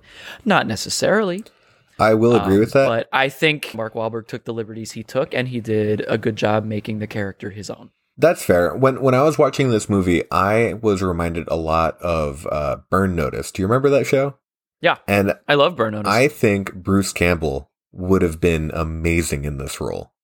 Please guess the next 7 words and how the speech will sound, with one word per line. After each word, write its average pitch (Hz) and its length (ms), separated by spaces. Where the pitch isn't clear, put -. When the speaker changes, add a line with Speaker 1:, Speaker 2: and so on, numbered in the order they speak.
Speaker 2:
'cause 95 220
he 104 100
can 101 220
do, 107 300
like, 95 340
sarcastic 92 880
action. 127 480